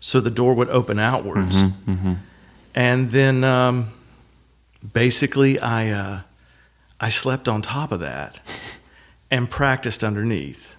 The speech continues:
Speaker 1: That was Studio One. Studio Two, I moved to Brooklyn a couple years later, and I did the same thing. I built one in North Carolina
Speaker 2: Mm-hmm.
Speaker 1: and made it so it's secured with casket locks.
Speaker 2: Wow.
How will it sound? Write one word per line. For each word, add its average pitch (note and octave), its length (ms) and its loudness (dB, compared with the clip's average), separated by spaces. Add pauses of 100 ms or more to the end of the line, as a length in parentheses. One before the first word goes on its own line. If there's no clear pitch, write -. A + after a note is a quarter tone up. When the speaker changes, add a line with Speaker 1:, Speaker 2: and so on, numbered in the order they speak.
Speaker 1:
That D#3 200 2
was E3 140 2
Studio A#2+ 480 2
One. D#2+ 400 -6 (1080)
Studio G3 480 0
Two, F#3+ 360 0
I C#3+ 60 2
moved D#3 260 0
to C#3+ 60 0
Brooklyn D3 400 0
a A2+ 60 0
couple B2+ 320 0
years A2 300 -2
later, G2 500 0
and A2+ 140 0
I A2+ 80 0
did B2+ 200 0
the A#2+ 80 -2
same B2 320 2
thing. A2 280 0
I G#2+ 80 0
built C3+ 320 2
one A#2+ 380 4
in G#2+ 220 -2
North B2 240 -2
Carolina F#2 680 -2 (400)
Speaker 2:
Mm-hmm. F2+ 200 -2 (600)
Speaker 1:
and A#2+ 380 2 (580)
made C#3 240 4
it D3 100 0
so C#3 200 4
it's - 120 0
secured C3+ 460 2
with A2 180 -6
casket C3+ 500 -2
locks. B1+ 560 -8 (440)
Speaker 2:
Wow. F2 320 -2